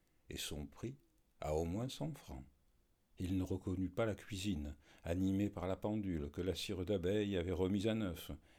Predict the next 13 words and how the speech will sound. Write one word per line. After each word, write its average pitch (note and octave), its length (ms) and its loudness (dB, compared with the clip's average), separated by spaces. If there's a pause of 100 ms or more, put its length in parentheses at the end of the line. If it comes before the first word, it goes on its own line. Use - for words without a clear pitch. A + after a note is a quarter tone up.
et F2 140 2
tout - 300 -6
éclairée F#2+ 480 2
par E2+ 140 -2
la E2+ 100 4
blancheur F2+ 560 0
des F2 140 2
murs F#2+ 260 0
enrichis F2+ 560 -2
par - 220 -6
l'éclat F2+ 280 -2
des G2 120 -2
cuivres. C2+ 500 -8